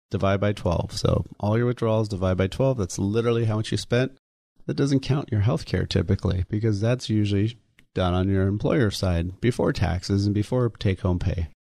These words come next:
So that's one you gotta add back in. And especially if you're gonna retire before sixty-five, you gotta add a lot more in, like eight hundred to a thousand bucks per person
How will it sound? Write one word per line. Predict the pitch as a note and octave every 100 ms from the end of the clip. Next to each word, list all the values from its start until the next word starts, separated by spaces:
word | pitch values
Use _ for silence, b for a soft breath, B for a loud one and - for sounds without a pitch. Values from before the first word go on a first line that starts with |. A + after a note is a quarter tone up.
| _ _ _
So | - C3
that's | C3+ D3
one | C3+
you | B2
gotta | A2 G#2
add | G2 G2+
back | G2 G2 -
in. | F2+
And | F2 G#2
especially | - B2+ - -
if |
you're | A2
gonna | G#2+
retire | G2 G2 G#2 G#2
before | F#2+ F#2 - G#2 -
sixty-five, | G2+ - - F#2 - A#2+ C3+ B2+ - _ _ _ _
you | G#2+ G#2 G#2
gotta | G#2 F2+
add | G2+ F#2
a |
lot | E2 F#2+ - F#2
more | F2
in, | F2 E2+
like | F2+ F#2
eight | - G#2
hundred | G2+ F#2+
to | F2+
a | E2+
thousand | - G2 F#2 F#2 F2+
bucks | G2 -
per | - F2
person | - A2+ A#2 - F2